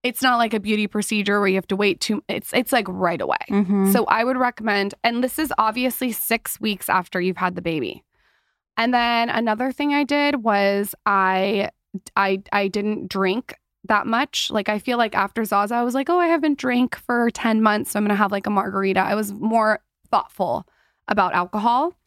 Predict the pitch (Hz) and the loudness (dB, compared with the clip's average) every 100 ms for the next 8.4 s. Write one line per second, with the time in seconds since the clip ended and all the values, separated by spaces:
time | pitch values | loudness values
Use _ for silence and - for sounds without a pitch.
0 | _ _ _ _ - 214 196 - 196 196 | _ _ _ _ -2 -2 -2 -2 0 2
1 | 214 233 - 285 269 247 214 190 202 - | 2 0 0 0 2 4 4 2 0 2
2 | 190 185 185 196 214 240 - 208 208 233 | 2 2 2 0 -2 -4 -2 2 2 2
3 | 226 220 202 190 180 - - 226 - 202 | -2 -2 0 0 0 0 -2 -4 -4 -2
4 | 233 277 311 311 - _ 202 214 208 233 | 0 2 2 0 -4 _ -2 -2 0 0
5 | 214 202 214 185 185 190 202 190 180 185 | 2 2 2 2 4 0 2 -2 -2 -6
6 | 202 185 - 196 196 185 196 185 - - | -4 -4 -8 -6 -4 -4 -4 -4 -6 -8
7 | 185 - - - - 85 - - - 214 | -6 -4 -6 -6 -6 -6 -6 -12 -4 0
8 | 190 175 165 | 0 -2 -2